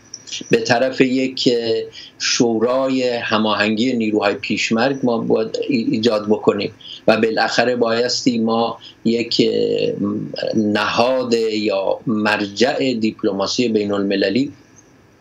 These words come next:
سازمان بدیم، این احزاب سازمان بدن. این کار رو که کردیم،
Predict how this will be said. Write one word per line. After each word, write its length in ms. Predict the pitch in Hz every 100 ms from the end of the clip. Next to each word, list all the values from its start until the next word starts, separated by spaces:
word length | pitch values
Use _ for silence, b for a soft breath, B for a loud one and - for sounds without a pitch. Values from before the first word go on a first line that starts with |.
| _ -
سازمان 760 | - - 120 117 110 120 117 110
بدیم، 280 | 110 110
این 200 | 110 110
احزاب 400 | 120 101 107 104
سازمان 560 | - 110 104 101 107 104
بدن. 300 | 101 101 101 - B B B B -
این 220 | - 175 185
کار 260 | 170 131
رو 80 | 117
که 160 | - 113
کردیم، 540 | 120 110 113 139